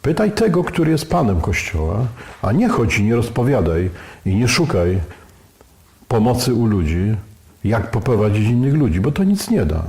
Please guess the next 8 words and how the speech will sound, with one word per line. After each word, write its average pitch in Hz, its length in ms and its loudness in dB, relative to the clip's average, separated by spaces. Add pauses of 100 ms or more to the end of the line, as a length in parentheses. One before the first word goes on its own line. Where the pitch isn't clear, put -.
(160)
Jeśli 147 680 2 (680)
chcesz 180 320 0
dobrej 196 280 4
służby, 90 680 2
to 131 120 2
naucz 226 360 2
się 175 180 2
też 160 480 -2